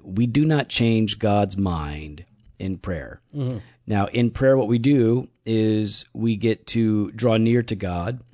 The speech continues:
Speaker 1: We depend upon God. We make our requests known to God.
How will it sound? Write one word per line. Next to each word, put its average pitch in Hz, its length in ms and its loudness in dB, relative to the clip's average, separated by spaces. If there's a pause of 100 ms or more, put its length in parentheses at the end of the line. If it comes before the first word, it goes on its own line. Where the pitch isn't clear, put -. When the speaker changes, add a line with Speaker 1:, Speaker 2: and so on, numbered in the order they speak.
(240)
Speaker 1:
We 113 100 0
depend 120 380 2
upon 104 300 0
God. 82 460 -6 (360)
We 123 80 0
make 135 220 4
our 127 80 4
requests - 640 0
known 120 480 2
to 110 60 -4
God. 71 520 -12